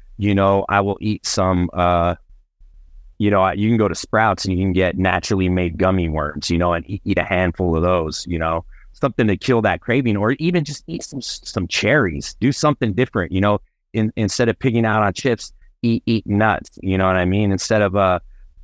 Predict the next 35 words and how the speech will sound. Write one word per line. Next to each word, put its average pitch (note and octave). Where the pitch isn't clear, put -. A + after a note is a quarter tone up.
instead B2
of A2+
eating B2
fast A2
food, B2+
find C#3
alternate B2+
food B2
sources A2+
that A2
are G#2+
around G#2+
that G2+
same G#2+
price. A2+
Instead G2+
of G2
drinking A2
energy G#2
drinks F#2+
all G2
the F#2
time, F#2
drink G2+
coffee G2+
and E2
drink G2
tea, G#2+
you B2+
know, B2
and A2+
drink C3+
tons D#3
of G#2+
water, F#2+